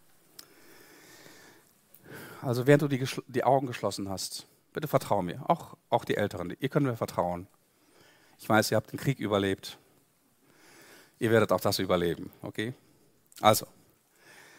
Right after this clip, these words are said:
denk mal über all das nach, welche Träume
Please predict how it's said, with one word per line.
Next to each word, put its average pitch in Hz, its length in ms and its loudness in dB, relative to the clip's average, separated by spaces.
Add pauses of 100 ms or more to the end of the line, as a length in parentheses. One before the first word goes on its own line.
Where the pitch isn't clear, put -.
(760)
denk 156 280 4
mal 139 420 2 (300)
über 120 280 -6
all 127 180 2
das 101 260 -2
nach, 85 300 -12 (260)
welche 113 300 -6
Träume 135 680 0